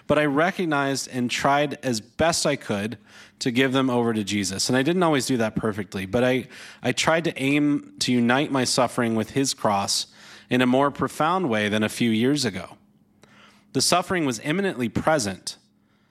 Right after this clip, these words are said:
but by grace, I was able to abandon myself more to providence, I suppose. My response of faith and abandonment to divine providence wasn't perfect, and I, I wasn't dealing with,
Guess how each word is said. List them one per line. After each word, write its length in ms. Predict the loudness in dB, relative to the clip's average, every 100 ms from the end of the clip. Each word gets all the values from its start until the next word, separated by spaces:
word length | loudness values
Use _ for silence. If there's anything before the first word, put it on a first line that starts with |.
| _ _
but 380 | -6 -6 -10 0
by 180 | 0
grace, 640 | 0 0 2 4 2 0 0
I 140 | 2
was 160 | 2 4
able 220 | 2 2
to 120 | 2
abandon 460 | 2 2 4 2 2
myself 480 | 0 2 2 2 2
more 400 | 2 4 4 2
to 160 | -4
providence, 640 | -4 0 0 0 -4 -4 -4
I 60 |
suppose. 560 | -6 -6 -10 -8 -10 -10 _ _ _ _ -20 _ _ -20 -14 -2
My 80 | 2
response 500 | 2 2 2 2 -2
of 100 | -4
faith 300 | -2 -2 -2
and 100 | -2
abandonment 560 | 0 0 2 2 0
to 80 | -2
divine 320 | 0 2 0
providence 520 | 2 2 2 0 -2
wasn't 400 | -2 0 -2 -4
perfect, 680 | -4 0 0 0 -4 -4 -10 -12 _ -20 -20 -20 -10 0
and 140 | 2
I, 160 | 2 0
I 220 | 0 0
wasn't 420 | 2 2 0 -4
dealing 460 | -2 -2 0 0 0
with, 440 | 0 0 -4 -14